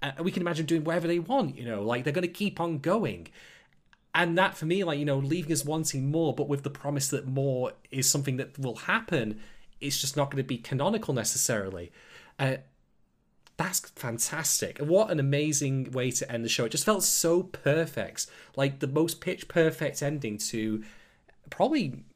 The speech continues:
any anime short of, like, my other top two that I mentioned, save for maybe Land of the Lustrous, 'cause it technically isn't over. Um, but, yeah, like,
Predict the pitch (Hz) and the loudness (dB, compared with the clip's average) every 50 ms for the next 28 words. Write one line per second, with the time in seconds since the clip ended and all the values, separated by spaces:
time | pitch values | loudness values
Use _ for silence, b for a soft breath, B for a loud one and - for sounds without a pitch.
0 | _ _ - 131 147 170 156 139 135 151 156 151 135 120 117 117 - - 131 127 | _ _ -2 0 2 2 4 4 4 4 2 2 2 0 0 0 2 2 2 2
1 | 127 123 117 120 127 120 120 123 117 117 117 123 120 117 120 - - 131 123 - | 2 0 -2 -4 0 0 0 2 2 0 2 2 2 0 0 -2 -2 -2 -2 -2
2 | - - 180 214 220 - 104 87 92 101 95 90 92 - - 92 90 92 - - | -2 0 0 2 2 2 0 0 -2 -6 -8 -6 -6 -6 -6 -8 -10 -14 -16 -12
3 | - - - 117 117 113 127 117 127 127 123 120 113 120 131 143 139 127 117 123 | -6 -4 -2 0 0 0 0 0 0 2 2 2 0 2 2 2 2 2 2 2
4 | 175 - - - 101 - - 107 110 110 - 123 110 117 127 - 127 113 113 110 | 0 0 0 -4 -6 -6 -6 -6 -6 -4 -2 -4 -4 -4 -4 -4 -2 -2 -2 -2
5 | 113 110 104 131 160 170 110 - - - B B B B B B B B 117 120 | -2 -2 0 2 2 2 2 0 -8 -16 B B B B B B B B 0 0
6 | 120 120 120 120 117 127 131 - - - - - 139 143 139 - - - - 123 | 2 2 2 0 -2 -6 -8 -10 -14 -10 -2 0 0 0 0 -2 -12 -14 -10 -2
7 | 117 151 196 208 147 110 98 107 117 117 117 | 2 2 4 4 4 2 0 0 0 0 0